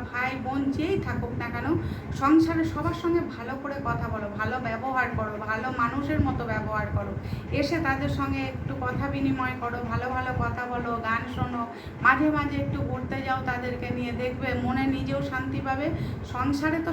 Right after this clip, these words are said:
শান্তি অবশ্যই আসবে। যে মেয়েটা খারাপ থাকে না, তাদের স্বামীদের ভালোবাসায়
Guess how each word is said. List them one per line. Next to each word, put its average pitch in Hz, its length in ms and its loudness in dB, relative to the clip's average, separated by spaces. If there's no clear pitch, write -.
শান্তি 269 300 2
অবশ্যই 269 480 0
আসবে। 220 220 -2
যে 262 80 2
মেয়েটা 285 320 2
খারাপ 254 240 0
থাকে 311 260 2
না, 311 60 2
তাদের 247 300 2
স্বামীদের 277 420 2
ভালোবাসায় 269 720 0